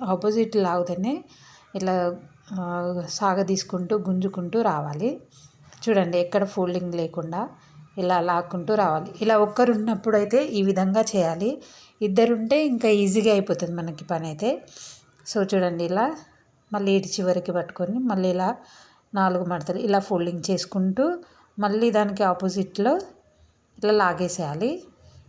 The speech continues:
చూడండి ఇట్లా ఆపోజిట్లో ఇలా లాగి తర్వాత మళ్ళీ ఒక ఫోల్డింగ్ చేసేసుకోవాలి.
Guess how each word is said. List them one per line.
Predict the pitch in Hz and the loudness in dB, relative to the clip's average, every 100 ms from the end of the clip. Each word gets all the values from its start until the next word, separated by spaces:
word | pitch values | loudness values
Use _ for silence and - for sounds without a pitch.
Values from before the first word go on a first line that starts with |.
| - - - 214 | -20 -20 -6 0
చూడండి | 185 175 | 0 0
ఇట్లా | 175 175 | -4 -4
ఆపోజిట్లో | 180 190 190 190 196 226 302 - _ - _ _ _ _ _ _ _ _ _ _ _ _ _ _ 185 | -2 -4 -4 -4 -2 -2 -2 -8 _ -20 _ _ _ _ _ _ _ _ _ _ _ _ _ _ -6
ఇలా | 185 | -2
లాగి | 185 175 170 254 | 0 -2 -2 -4
తర్వాత | - 202 170 170 254 330 - _ _ _ _ _ _ _ _ _ _ _ _ _ - | -2 -2 -2 0 -2 -2 -10 _ _ _ _ _ _ _ _ _ _ _ _ _ -4
మళ్ళీ | 214 214 226 | -2 2 4
ఒక | 208 190 | 2 0
ఫోల్డింగ్ | - 170 165 160 147 | -4 -4 -4 -8 -8
చేసేసుకోవాలి. | 151 165 147 - 156 160 | -6 -8 -8 -8 -10 -10